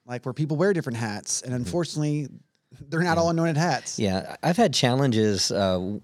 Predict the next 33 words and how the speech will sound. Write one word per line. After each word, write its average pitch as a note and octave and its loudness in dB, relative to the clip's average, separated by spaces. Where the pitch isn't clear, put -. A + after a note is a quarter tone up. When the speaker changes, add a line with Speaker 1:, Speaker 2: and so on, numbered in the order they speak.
Speaker 2:
especially E3+ 0
when A#2+ 2
it G2 0
first G2+ 0
stepping F#2+ -2
into F2+ -2
this E2+ -4
role F2+ 0
that E2+ -2
I'm E2+ -2
in, F2+ 0
because F#2 -2
it's, F2+ -2
you F#2+ -2
all G2+ 2
of G#2 -2
a - -2
sudden G2 0
you F#2 0
have F2 -2
this E2+ -2
being G#2 0
thrust A#2 2
into G2 0
this F2 0
worldwide F#2+ 0
ministry, F2 -2
um, F2 -4
going F#2+ 2
from F2 0
working A2+ 2
in G#2+ 2
production G2 0